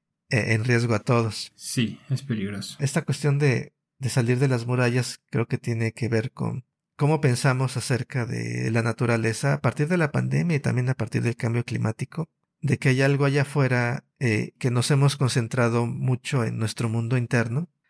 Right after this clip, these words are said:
Speaker 1: en el mundo humano, y nos hemos olvidado de entrar en contacto y entender, acoplarnos a lo de allá afuera.
Speaker 2: Claro.
Speaker 1: Y obviamente, <laughs> ¿cuál es la naturaleza del mundo?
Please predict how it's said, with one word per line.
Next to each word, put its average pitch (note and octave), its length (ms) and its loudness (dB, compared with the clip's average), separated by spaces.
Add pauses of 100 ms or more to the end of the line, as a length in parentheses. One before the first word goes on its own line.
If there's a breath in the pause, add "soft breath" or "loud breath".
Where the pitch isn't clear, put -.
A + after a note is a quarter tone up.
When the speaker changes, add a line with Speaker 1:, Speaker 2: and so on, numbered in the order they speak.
(120)
Speaker 1:
en A2 160 0
el G#2 80 2
mundo A#2 260 2
humano, A#2+ 380 2 (340)
y A#2+ 120 -4
nos A#2 180 0
hemos A#2+ 240 2
olvidado A#2 800 2 (300)
de B2 100 2
entrar C3 300 4
en C3+ 100 0
contacto A#2+ 500 -2
y A2+ 80 0
entender, A2+ 520 0 (460)
acoplarnos A#2+ 1120 0 (240)
a A#2+ 120 4
lo G#2+ 140 2
de A2+ 100 2
allá G#2+ 140 2
afuera. A#2+ 420 2 (380)
Speaker 2:
Claro. A2 360 0
Speaker 1:
Y A2+ 240 -6
obviamente, D3+ 680 2 (340)
<laughs> C3 220 2
¿cuál D3 180 4
es D3+ 120 4
la D3 80 4
naturaleza B2+ 680 2
del A2 180 0
mundo? A#2 300 -2